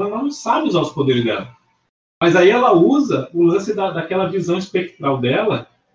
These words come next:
ela vê a, a fonte de energia lá do Pietro, do, do Fietro, né, do, do Mertiolate lá. E aí ela, ela vê que é no colar, né? Ela vê que o, a,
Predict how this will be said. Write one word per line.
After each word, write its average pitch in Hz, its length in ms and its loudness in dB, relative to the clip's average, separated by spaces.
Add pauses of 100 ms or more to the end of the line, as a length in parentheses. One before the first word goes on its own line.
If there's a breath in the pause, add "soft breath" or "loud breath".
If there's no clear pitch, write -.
(220)
ela 196 300 2
vê 196 460 4
a, 175 60 -4
a - 260 -10
fonte 233 280 -6
de 233 80 -8
energia 202 480 -4
lá 196 200 -2
do - 80 -16
Pietro, 240 420 -2 (800)
do, - 140 0
do 165 100 0
Fietro, 160 560 2
né, 127 140 -2
do, 131 180 -4
do 131 100 -4
Mertiolate 135 640 -2
lá. - 220 -10 (500)
E 165 60 2
aí 180 220 8
ela, 233 360 2
ela 196 680 -4
vê 175 200 4
que 190 100 -4
é 202 40 0
no 220 120 -6
colar, 247 560 -6 (600)
né? 160 240 -10
Ela 170 260 -2
vê 175 180 2
que 196 120 -4
o, 165 280 -2
a, - 440 -4